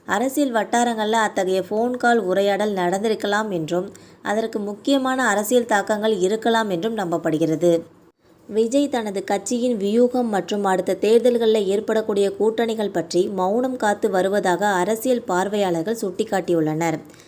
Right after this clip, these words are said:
இந்த சூழல்ல எடப்பாடி பழனிசாமிக்கு அவர் தொலைபேசியில் அழைத்தது அரசியல் யூகங்களுக்கு மேலும் வலு சேர்த்துள்ளதுனே சொல்லலாம். தமிழ்நாட்டில் அ தி மு க பொதுச் செயலாளர் எடப்பாடி பழனிசாமி அவர்கள் அடுத்தடுத்து பல கட்சிகளை கூட்டணிக்கு அழைத்து வருகிறார்.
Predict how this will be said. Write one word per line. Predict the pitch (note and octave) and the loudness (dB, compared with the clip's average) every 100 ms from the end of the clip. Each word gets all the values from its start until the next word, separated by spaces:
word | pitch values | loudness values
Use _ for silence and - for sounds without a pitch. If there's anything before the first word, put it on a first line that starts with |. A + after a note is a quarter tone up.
| - - | -12 0
இந்த | A#3 A#3+ | 2 2
சூழல்ல | A3+ A#3+ C#4 C#4+ C4+ | 2 2 2 2 2
எடப்பாடி | A3 G#3+ G#3+ G3+ G3 | 2 2 0 0 0
பழனிசாமிக்கு | F#3+ G3+ B3+ B3+ A3+ F#3 E3+ F3 F#3+ G3+ - - | 0 0 -2 -2 -2 -4 0 2 2 0 -14 -6
அவர் | - G3+ G#3+ | 0 0 2
தொலைபேசியில் | G#3+ A3 C4 C4+ C4 B3 G#3+ | 2 2 4 4 4 2 2
அழைத்தது | F#3+ G3 G3+ F#3+ G3 | 0 0 2 4 4
அரசியல் | F3+ F#3+ - B3+ G#3 | 4 2 0 0 2
யூகங்களுக்கு | G3 A3 A3+ G#3 G3 G3+ G3 | 4 4 4 0 0 0 -2
மேலும் | F#3+ A3 A#3+ G3+ | 0 0 0 2
வலு | F3+ F#3+ | 0 2
சேர்த்துள்ளதுனே | G#3+ G3+ F3+ E3+ E3 A3 | -2 -2 -2 -2 -2 -6
சொல்லலாம். | G#3 E3 D3+ C#3+ - - - - - - | -2 -2 -2 -6 -10 -20 -20 -20 -20 -4
தமிழ்நாட்டில் | G#3+ A#3 C#4+ D4 C4+ C4+ C4 | 0 2 2 2 2 0 2
அ | A3 A3+ | 0 0
தி | C4 | -2
மு | B3 | -2
க | A#3+ A#3 | -2 -2
பொதுச் | A3 G3+ A#3 A#3 | 0 -2 0 0
செயலாளர் | A3 G#3+ G#3 G#3 | 2 2 2 2
எடப்பாடி | F#3 F3+ F3+ E3+ | 0 0 0 0
பழனிசாமி | E3+ F3 F#3+ A3 A3 G3 F#3 | 0 -2 0 -2 -4 -4 -2
அவர்கள் | D#3+ D#3+ E3 G3+ - - - - | -2 -2 0 -2 -4 -16 -20 -4
அடுத்தடுத்து | G3 A3 - C4+ C#4 C4+ | 0 0 2 2 2 0
பல | G#3+ G#3 G#3+ | 2 0 0
கட்சிகளை | G3+ - B3+ A#3+ A3+ | -2 -2 0 2 0
கூட்டணிக்கு | A3+ A3+ A3+ A3 G#3 G#3+ | 0 -2 -2 -4 -2 0
அழைத்து | F3 F#3 F3+ | 2 0 0
வருகிறார். | E3+ E3 E3 E3 D#3 | 0 2 2 0 0